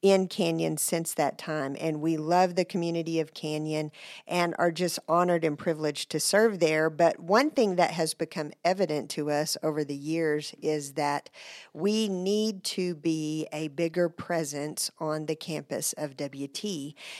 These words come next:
And so we have just committed that to prayer and continue to serve in the community. And then last fall, a very exciting and wonderful opportunity has presented itself. There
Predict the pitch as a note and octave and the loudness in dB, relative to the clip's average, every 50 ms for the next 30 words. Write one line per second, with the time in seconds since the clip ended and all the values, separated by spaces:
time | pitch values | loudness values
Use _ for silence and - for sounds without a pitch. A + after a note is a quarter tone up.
0 | - - - F#3 G3 F3 - - F#3+ F3+ E3+ E3 F3+ G#3+ A3+ B3 C4 B3 - - | -10 0 2 2 4 4 6 8 8 8 8 6 4 6 6 8 6 6 2 0
1 | - F3 G3 E3+ E3 F3+ F3+ - - - - E3+ E3 F3 F3 F3 F3+ E3+ F3+ F3 | 2 2 2 4 4 0 0 0 0 0 0 2 4 4 6 6 6 6 8 8
2 | E3+ - - - F3 D#3 - - F3 E3 E3+ F3 F#3 F#3+ F3+ D#3 D#3 D3+ D3 - | 8 6 4 0 -2 -2 2 2 4 6 6 6 6 6 4 4 2 -2 -4 -6
3 | - D#3+ D3+ - G#3 E3+ E3+ E3 D#3 - - D#3+ - - - D#3+ D#3 D#3 D#3 D3+ | -8 -6 -2 0 0 2 2 0 0 0 -2 0 0 2 2 2 4 4 2 2
4 | D3 - E3 E3 D#3+ D#3 - - E3 D3+ D3+ E3+ F3+ F#3 F3 D3+ D#3 D#3 D3+ D#3 | 0 -2 0 0 0 -2 -2 -4 -4 -2 0 0 2 2 2 0 0 0 0 0
5 | - - D#3+ D#3+ D#3+ D#3+ E3 F3 F#3 F#3 F3+ E3+ - _ _ _ E3+ E3+ F3+ F#3+ | -2 -2 -2 -2 -2 0 0 2 2 2 0 -2 -6 _ _ _ -4 0 2 4
6 | G#3 A#3+ B3 - - - - - - G3 F#3 E3 D3+ D3 C#3+ D3 D3 D3 - - | 4 4 2 0 -4 -8 -8 0 2 4 4 6 4 4 4 2 2 -2 -6 -16
7 | - - - - - - _ _ - F3 F3+ F3 E3 D#3 D#3 D3+ D3+ F#3 G3 G#3+ | -20 -18 -18 -20 -20 -20 _ _ 2 4 4 4 2 0 -6 2 4 4 6 6
8 | A3 A3+ A3 - - F3+ E3+ - - - - F3+ D#3 D#3+ E3 D#3+ D#3+ D#3+ D#3 D#3 | 6 4 4 4 2 0 0 0 -4 -2 0 2 4 4 4 2 2 0 0 0
9 | D#3 - - D#3+ D#3 D3+ D3 D3 D#3+ E3 F3 F3+ E3+ F3 D#3+ - - E3 D#3+ D#3+ | -2 -4 -6 -6 -6 -6 -4 0 2 2 2 4 2 2 0 2 2 2 2 2
10 | - D#3 D#3 - - D#3 - - - D#3+ D#3 D3+ D3 D3 D3 D3+ D3+ D3+ C#3+ D3 | 2 2 0 0 -2 -4 -4 -4 -4 -2 -2 -2 -2 -4 -6 -4 -6 -6 -6 -6
11 | - - - D#3+ C#3 C3 D3 D3 C#3 C#3 - B2+ - - - - - E3+ - - | -8 -6 -8 -8 -6 -6 -8 -8 -10 -8 -6 -8 -6 -4 -4 -4 -4 -4 -8 -8
12 | - - - _ - - - - - - - _ - D#3 G#3 G#3+ A#3 B3 C4+ | -10 -14 -20 _ -20 -18 -18 -16 -18 -18 -18 _ 4 6 8 10 10 10 8